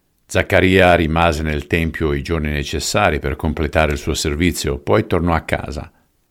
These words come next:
Poco dopo Elisabetta, sua moglie, rimase incinta e se ne restò appartata per cinque mesi. "Com'è stato grande il Signore a togliermi il disonore di non avere figli",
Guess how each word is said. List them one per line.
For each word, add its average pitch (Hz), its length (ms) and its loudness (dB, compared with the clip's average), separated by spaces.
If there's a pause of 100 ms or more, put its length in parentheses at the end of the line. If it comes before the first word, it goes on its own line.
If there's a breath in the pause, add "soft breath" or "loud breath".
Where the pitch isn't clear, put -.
(340)
Poco 95 280 -2
dopo 92 300 2
Elisabetta, 80 520 2
sua 80 160 -4
moglie, 69 480 -2 (400 soft breath)
rimase 87 380 2
incinta 80 760 -2
e - 140 -4
se - 160 0
ne 87 100 4
restò 85 380 2
appartata 82 800 -2
per 65 160 -12
cinque 73 400 -8
mesi. - 440 -14 (1120)
"Com'è 95 180 -4
stato 117 320 2
grande 110 360 4
il 92 80 2
Signore 95 580 4
a 76 80 2
togliermi 87 640 2
il 80 140 -2
disonore 85 640 2
di 73 80 0
non 76 100 -2
avere 76 320 -2
figli", 67 580 -4